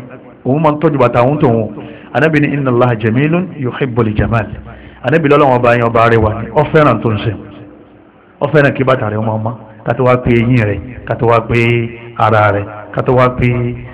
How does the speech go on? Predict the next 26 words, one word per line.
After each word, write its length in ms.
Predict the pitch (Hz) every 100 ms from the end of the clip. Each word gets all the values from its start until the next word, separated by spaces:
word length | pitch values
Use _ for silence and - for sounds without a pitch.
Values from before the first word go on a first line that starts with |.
| - - 120
ibi 200 | 117 113
tí 200 | - 127
à 80 |
ń 60 | 120
gbà 100 | 127 113 -
tọ́ 140 | 123
àbí 180 | 104 107
tá 120 | 127
ń 40 | 113
gbà 100 | 113
yàgbẹ́. 300 | 107 104 - - - - - - - - - - - - - - - - - - _ - -
"Walhamdulillah 920 | 143 135 - 160 135 123 117 139 156 -
tamla'ul 420 | 139 139 123 110
mizan." 400 | 107 104 107 98 - - - - - -
Ìparí 320 | 123 120 127
àdéhùn 280 | 120 120 107
yẹn 160 | 110 104
ni. 60 | - - - - -
Ànábì 240 | 120 135
ní, 60 | 123
"Ṣé 160 | 123 120
rí 100 | 123
kéèyàn 240 | 151 127
kàn 140 | 131
ní 60 | 127
alhamdulillah?" 720 | 110 - 131 120 107 95 98